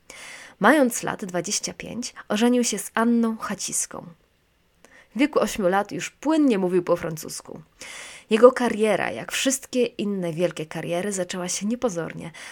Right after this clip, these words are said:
Otóż w tysiąc dziewięćset piątym otrzymał w prezencie od żony aparat. Ponieważ już wtedy lubił wędrówki,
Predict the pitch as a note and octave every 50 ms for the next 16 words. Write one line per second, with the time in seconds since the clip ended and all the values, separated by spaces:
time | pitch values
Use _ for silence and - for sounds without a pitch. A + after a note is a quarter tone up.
0 | - - - - A3 G#3+ - A3+ - - - - F#3+ - - F3+ F3 D#3+ D#3 -
1 | F#3+ A#3+ D4 D4 - D4+ - - - E3+ - - - - - - A#3+ - - -
2 | - - - - - - - - - - F4 F#4 G4 F4+ - - - F#3 E3+ -
3 | E3+ F3 F#3 - - - - E3+ E3 D#3+ E3+ D#3 D#3+ E3 - F3+ F3+ - F3 D3+
4 | - - - - - - _ _ _ _ _ - - _ - G3 G3+ G#3 G#3+ G3
5 | G3+ F#3+ - G#3+ F3+ - - - - A#3+ A#3+ A3 A3+ G3+ G3+ A3 B3 G#3 A3 G#3
6 | F#3+ F3+ F3+ E3+ D#3 - C3 D3+ - - - - - A#3+